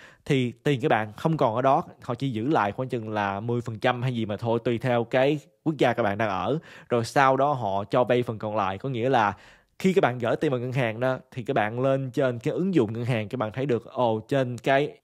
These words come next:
account của mình thì bây giờ là có, à, một triệu đô la, một trăm ngàn đô la, mười ngàn đô la gì đó. Nhưng mà thật ra đó không phải là số dư, mà đó là giấy nợ các bạn.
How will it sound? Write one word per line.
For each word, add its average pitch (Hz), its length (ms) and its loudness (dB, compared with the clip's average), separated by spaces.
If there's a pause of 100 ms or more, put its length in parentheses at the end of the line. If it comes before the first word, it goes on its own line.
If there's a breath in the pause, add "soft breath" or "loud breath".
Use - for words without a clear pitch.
(100)
account 131 340 0
của - 60 4
mình 120 220 0 (300 loud breath)
thì 131 80 0
bây 139 140 0
giờ 117 180 4
là 107 160 0
có, 131 400 2 (240 loud breath)
à, 117 240 0
một 113 220 -4
triệu 117 180 0
đô 131 140 2
la, 131 300 4
một 110 240 -6
trăm 127 200 0
ngàn 110 180 -4
đô 117 120 2
la, 123 220 2
mười 123 240 -4
ngàn 120 80 -4
đô 120 100 0
la 123 160 2
gì 113 160 -2
đó. 127 280 0 (240 soft breath)
Nhưng 147 160 0
mà 139 80 2
thật 117 200 -6
ra 127 140 4
đó 143 80 2
không 147 160 -4
phải 123 100 0
là 113 80 0
số 156 260 0
dư, 139 200 4 (140)
mà 110 120 -4
đó 110 180 2
là 151 100 4
giấy 123 220 -2
nợ 107 260 -2
các 156 80 0
bạn. 104 300 2